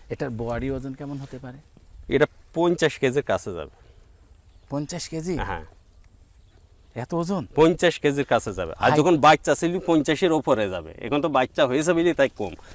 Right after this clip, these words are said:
Speaker 2: ওজন করে দেখিয়ে দেওয়া যাবে।
Speaker 1: তাই? যদি আমার কোনো বন্ধু এই কোয়ালিটির গাড়ল আপনার কাছ থেকে নিতে চাই,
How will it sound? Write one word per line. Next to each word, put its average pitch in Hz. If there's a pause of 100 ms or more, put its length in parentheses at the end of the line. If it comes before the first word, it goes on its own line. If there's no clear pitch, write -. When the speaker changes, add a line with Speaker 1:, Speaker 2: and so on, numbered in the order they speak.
(200)
Speaker 2:
ওজন 147
করে 156
দেখিয়ে 143
দেওয়া 104
যাবে। 82 (300)
Speaker 1:
তাই? 208 (340)
যদি 131
আমার 139
কোনো 139
বন্ধু 120
এই 120
কোয়ালিটির 123
গাড়ল 117
আপনার 110
কাছ 117
থেকে 131
নিতে 117
চাই, 90